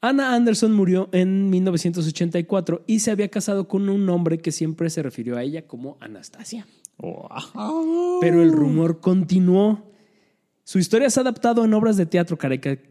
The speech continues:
Speaker 1: caricaturas, películas, incluida la famosa película que decías tú, la de Anastasia, de
Speaker 2: Ajá.
Speaker 1: animación,
Speaker 2: Ajá.
Speaker 1: que tal vez todos recordemos.
Speaker 2: Ujú.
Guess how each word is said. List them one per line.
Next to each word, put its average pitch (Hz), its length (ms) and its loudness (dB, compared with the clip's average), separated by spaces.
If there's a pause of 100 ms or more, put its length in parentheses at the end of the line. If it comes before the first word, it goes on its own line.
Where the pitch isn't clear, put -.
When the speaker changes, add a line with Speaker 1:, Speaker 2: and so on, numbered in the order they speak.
Speaker 1:
caricaturas, 143 640 -2
películas, 151 680 0
incluida 170 480 4
la 208 80 2
famosa 143 400 -4
película 131 380 -4
que 127 140 -8
decías 131 440 -6
tú, 175 100 -4
la 156 140 -4
de 107 60 -6
Anastasia, 110 520 -6
de 107 60 -6
Speaker 2:
Ajá. 104 120 -4
Speaker 1:
animación, 196 500 0 (180)
Speaker 2:
Ajá. 123 340 -6 (100)
Speaker 1:
que 160 100 -6
tal 156 180 0
vez 147 160 0
todos 156 320 0
recordemos. 151 680 -4
Speaker 2:
Ujú. 120 460 -4